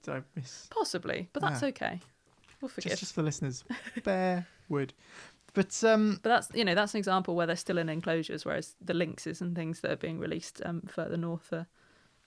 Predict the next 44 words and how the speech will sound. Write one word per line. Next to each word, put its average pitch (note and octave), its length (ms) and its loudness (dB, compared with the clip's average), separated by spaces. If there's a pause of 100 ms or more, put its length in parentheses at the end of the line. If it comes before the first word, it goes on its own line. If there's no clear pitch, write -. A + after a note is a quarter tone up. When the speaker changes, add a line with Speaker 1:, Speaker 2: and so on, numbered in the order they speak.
(200)
Speaker 2:
are F#3 60 4
being E3+ 200 2
allowed E3 240 4
to G3 100 -6
roam F3+ 280 4
free F3 260 0
and E3+ 200 0
establish F3 360 -2
their F3 100 0
own F3 60 0
habitats. - 420 -6 (100)
Speaker 1:
But G3 100 -4
there's F3+ 180 -2
a F#3 440 8 (240)
place F#3 260 2
in, E3 440 8
uh, D3 460 10
West D#3 300 0
Sussex, - 500 -2
I E3+ 40 -4
think G#3 160 -4
it's G3 60 -16
called, G#3+ 180 -8
like, - 140 -8
the E3+ 80 -2
Knepp E3 440 2
Estate A3+ 560 -6
or F3 60 -12
something, A3 340 -4
where G3+ 140 2
they've E3 260 6
sort - 240 4
of A#3+ 100 8
Speaker 2:
Oh, B3 100 4
yeah. F#3 260 2 (100)
Speaker 1:
done E3+ 240 6
sort D#3 200 0
of, C#3+ 100 -12 (160)
uh, - 160 -10 (540)
a, - 180 0
a D#3+ 80 0
large, D3+ 560 0 (160)
largish C#3+ 420 0
scale C#3+ 500 2